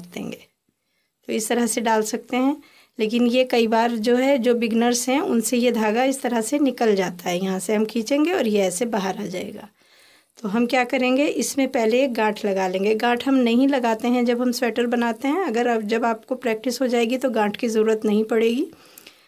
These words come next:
तो मैं यहाँ पर एक गांठ लगाऊंगी और इन्हें दोनों फंदों को एक साथ जोड़ दूंगी। धागों को, जो दोनों धागे हैं,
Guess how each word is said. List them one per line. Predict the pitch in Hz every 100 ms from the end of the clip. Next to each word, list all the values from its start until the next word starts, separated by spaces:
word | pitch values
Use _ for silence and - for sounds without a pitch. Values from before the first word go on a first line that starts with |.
| _ -
तो | 220
मैं | 220 226
यहाँ | 226 226 220
पर | 254 320 - _ _ _ _ -
एक | - 185
गांठ | 202 196 -
लगाऊंगी | 220 220 220 247 311 - _ _ _ _ _ _ _ _ _ _ _ _ _ _ _ _ _ _ _ _ _ _ _ _ _ _ _ _ _ _ _ _ _ _ _ _ _ _ _ -
और | 269 202
इन्हें | 202 226 208
दोनों | 214 220
फंदों | 220 208 185 185
को | 180 240
एक | 208 202
साथ | - 202 214
जोड़ | 208 190
दूंगी। | 175 175 - 196 - _ 202
धागों | 190 180 185
को, | 175
जो | 196 208 202
दोनों | 202 208 220
धागे | 214 185 180
हैं, | 196 311